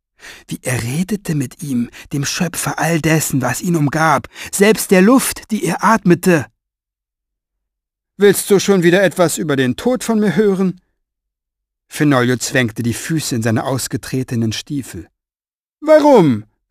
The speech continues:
Damit du dem armen Jungen weiter vormachen kannst, dass du Staubfinger von den weißen Frauen zurückholst, nur damit er dich weiter bedient?“ Farid presste die Lippen aufeinander. Staubfingers Marder blinzelte schläfrig von seiner Schulter.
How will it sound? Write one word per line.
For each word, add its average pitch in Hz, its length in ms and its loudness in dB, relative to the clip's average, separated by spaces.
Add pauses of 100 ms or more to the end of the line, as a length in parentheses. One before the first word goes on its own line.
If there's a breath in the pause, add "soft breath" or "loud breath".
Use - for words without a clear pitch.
(200 loud breath)
Damit 208 320 4
du 202 60 4
dem 180 200 4
armen 196 300 4
Jungen 190 320 4
weiter 190 280 2
vormachen 180 560 2
kannst, 170 380 0
dass - 180 -4
du 131 200 2
Staubfinger 185 680 0
von 170 200 0
den 131 120 0
weißen 143 300 0
Frauen 202 340 2
zurückholst, 220 640 0 (280 loud breath)
nur 285 240 6
damit 214 260 6
er 190 60 4
dich 165 160 0
weiter 190 260 2
bedient?“ 170 580 -4 (1300)
Farid 135 480 -2
presste 143 420 -4
die 127 120 -4
Lippen 139 280 -4
aufeinander. 123 680 -2 (680 soft breath)
Staubfingers 135 680 -4
Marder 123 380 -4
blinzelte 123 580 -8
schläfrig 131 680 -8
von 117 160 -8
seiner 117 240 -6
Schulter. 127 520 -10